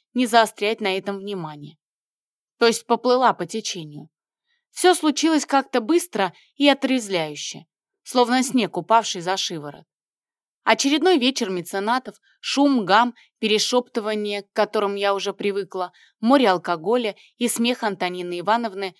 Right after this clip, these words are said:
который в последнее время было почему-то слишком много. Правда, отдать ей должное, в вытрясывании бабла из денежных мешков наподобие её мужа равных Антонине нет. Так что да, я терплю её присутствие в фонде,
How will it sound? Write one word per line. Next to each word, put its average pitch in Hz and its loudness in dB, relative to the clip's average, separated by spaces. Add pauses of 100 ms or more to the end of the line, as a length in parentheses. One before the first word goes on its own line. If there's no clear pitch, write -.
(220)
который 285 0
в - -12
последнее 196 -2
время 208 -4
было 180 -4
почему-то 185 -10
слишком 190 -8
много. 151 -8 (800)
Правда, 220 4
отдать 214 0
ей 214 -2
должное, 220 -2 (440)
в 196 -6
вытрясывании 226 0
бабла 190 4
из 190 -6
денежных 180 -8
мешков 233 -4 (300)
наподобие 226 2
её 214 0
мужа 202 -8 (240)
равных 269 2
Антонине 220 -2
нет. 214 -10 (760)
Так 247 4
что 277 0
да, 202 -2 (680)
я 214 4
терплю 208 -4
её 220 0
присутствие 175 -6
в 175 -12
фонде, 247 -6